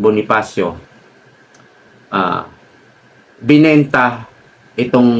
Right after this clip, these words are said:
kampo po yan eh, kampo, binenta sa mga oligarko. Kaya grabing-grabe talaga itong mga oligarko. Kinamkam na lahat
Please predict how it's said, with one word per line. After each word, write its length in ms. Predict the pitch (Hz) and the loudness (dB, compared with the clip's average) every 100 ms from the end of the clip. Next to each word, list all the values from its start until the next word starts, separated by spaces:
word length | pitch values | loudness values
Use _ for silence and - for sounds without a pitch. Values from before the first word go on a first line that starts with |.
| 113 110 110 - | -2 -4 -6 -2
kampo 400 | 170 180 190 185 | -2 0 -2 2
po 160 | 180 | 2
yan 160 | 175 135 | 2 0
eh, 80 | - | 0
kampo, 560 | 107 104 98 107 104 | -2 -2 -2 0 0
binenta 720 | 98 123 123 117 113 113 104 | 2 4 4 2 -2 -2 -2
sa 160 | 101 110 | -2 -4
mga 240 | 104 104 | -2 -2
oligarko. 720 | 98 101 95 95 90 87 92 80 _ _ _ _ _ | -2 0 0 0 -4 -4 -10 -10 _ _ _ _ _
Kaya 400 | 113 107 110 110 | 0 2 2 -2
grabing-grabe 800 | 101 110 107 113 110 117 113 113 | -2 0 0 -2 -2 -2 -2 -4
talaga 240 | 117 113 110 | -2 -2 -4
itong 280 | 113 117 | -6 -6
mga 200 | 110 110 104 | -6 -6 -6
oligarko. 640 | 104 104 104 98 - 147 - _ _ _ _ | -4 -4 -2 -4 -6 -14 -16 _ _ _ _
Kinamkam 640 | 135 127 131 123 127 127 127 | 0 2 2 -2 -2 0 2
na 80 | 123 | 2
lahat 480 | 117 120 131 127 | 0 0 -2 -4